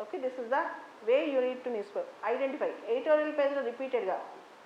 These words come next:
రిపీటెడ్గా వచ్చిన ఆర్టికల్స్ చూస్తే మీకు అర్థమైపోద్ది అనమాట. అదేవిధంగా మీరు చూస్తే ఉదాహరణకి ఈ మధ్య సైరస్ మిస్త్రీ కేసు ఉంది. సైరస్ మిస్త్రీ కేసు, సైరస్ మిస్త్రీ కేసు గురించి ఇప్పుడు ఆ నేషనల్ కంపెనీ లా ట్రిబ్యునల్ వాళ్ళు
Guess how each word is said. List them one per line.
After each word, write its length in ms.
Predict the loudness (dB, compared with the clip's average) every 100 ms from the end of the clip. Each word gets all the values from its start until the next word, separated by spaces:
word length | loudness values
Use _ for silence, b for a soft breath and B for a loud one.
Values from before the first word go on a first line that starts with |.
| -10
రిపీటెడ్గా 520 | -8 -4 -2 -2 4 4
వచ్చిన 220 | 2 0
ఆర్టికల్స్ 480 | -2 -2 -4 -6 -10
చూస్తే 200 | -8 -6
మీకు 200 | -4 -4
అర్థమైపోద్ది 540 | -2 -6 -4 -6 -6
అనమాట. 600 | -10 -10 -12 -14 -14 -14 -14 -12 -2
అదేవిధంగా 480 | 2 4 4 0 0
మీరు 260 | 0 0
చూస్తే 440 | -2 -2 -2 -2 -6 -12 -14 -4
ఉదాహరణకి 520 | 2 2 2 -2 -4
ఈ 60 | -4
మధ్య 220 | 0 0
సైరస్ 460 | 2 2 2 0
మిస్త్రీ 320 | -6 -8 -6 -4
కేసు 280 | -6 -8
ఉంది. 140 | -10 -14 -16 -20 -20 -20 -20 -2
సైరస్ 440 | 2 4 4 2
మిస్త్రీ 340 | 0 -4 -6 -4
కేసు, 280 | -2 -4 -4 -14 -20 -20 -20 -20 -4
సైరస్ 360 | 2 2 2 0
మిస్త్రీ 340 | -4 -2 -6
కేసు 300 | 0 -2 0
గురించి 500 | -2 -4 -6 -6 -6 -10 -20 -20 -18 -12
ఇప్పుడు 280 | -8 -2 2
ఆ 280 | 2 0 0
నేషనల్ 400 | 2 2 2 -2
కంపెనీ 420 | 2 2 0 0
లా 140 | 4 4
ట్రిబ్యునల్ 400 | 4 0 0 0
వాళ్ళు 320 | 0 2 0